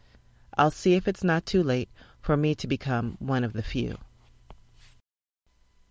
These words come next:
Freedom Days were costly in terms of bail money and manpower, and the return on investment was relatively low. So Bob Moses decided to focus the project's energy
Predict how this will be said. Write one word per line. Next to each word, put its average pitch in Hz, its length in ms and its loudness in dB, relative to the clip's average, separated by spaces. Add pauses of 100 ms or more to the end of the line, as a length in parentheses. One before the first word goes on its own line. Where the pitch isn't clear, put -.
(100)
Freedom 202 400 6
Days 131 320 2
were 143 100 4
costly 147 680 2 (260)
in 139 140 0
terms 143 320 2
of 131 120 2
bail 147 220 4
money 123 320 2
and 135 160 0
manpower, 131 640 0 (500)
and 147 160 2
the 151 80 4
return 175 380 4
on 185 120 6
investment 151 580 4
was 131 140 -4
relatively 131 500 2
low. 117 320 0 (720)
So - 220 4
Bob 160 280 10
Moses 156 640 4 (120)
decided 151 460 2
to 170 100 0
focus 170 360 2
the 180 100 0
project's 170 600 2
energy 123 500 0